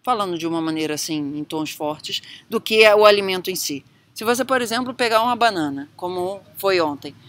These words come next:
botar um pouco de ghee na frigideira, botar um pouco de, ah, erva doce, poderia ser semente de coentro também, cozinhar aquilo ali, pegar a banana e misturar ali, botar açúcar mascavo e eventualmente um cacau,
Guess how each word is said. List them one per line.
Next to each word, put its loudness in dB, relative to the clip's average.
botar 6
um 2
pouco 2
de -6
ghee -4
na -4
frigideira, -4
botar 2
um 2
pouco -2
de, -2
ah, -2
erva 0
doce, -2
poderia -2
ser -8
semente -8
de -12
coentro -6
também, -4
cozinhar -4
aquilo -4
ali, 0
pegar 4
a 4
banana 0
e -4
misturar 2
ali, 4
botar 4
açúcar -4
mascavo 2
e 0
eventualmente -6
um -8
cacau, 2